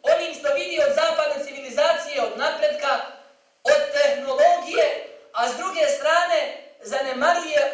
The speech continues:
ono što se dešava od strane zapadne civilizacije, od prolijevanja nedužne krvi,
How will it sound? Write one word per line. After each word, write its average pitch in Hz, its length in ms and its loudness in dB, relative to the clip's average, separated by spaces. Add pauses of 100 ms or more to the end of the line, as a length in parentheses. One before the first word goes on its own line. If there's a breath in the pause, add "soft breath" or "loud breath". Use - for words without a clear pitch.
(120)
ono 285 200 0
što 247 120 -10
se 233 180 -8
dešava 240 640 0
od 214 160 -6
strane 240 480 0
zapadne 226 480 0
civilizacije, 233 760 -2
od - 160 -4
prolijevanja 226 600 -2 (640)
nedužne 240 760 -2
krvi, 262 720 -4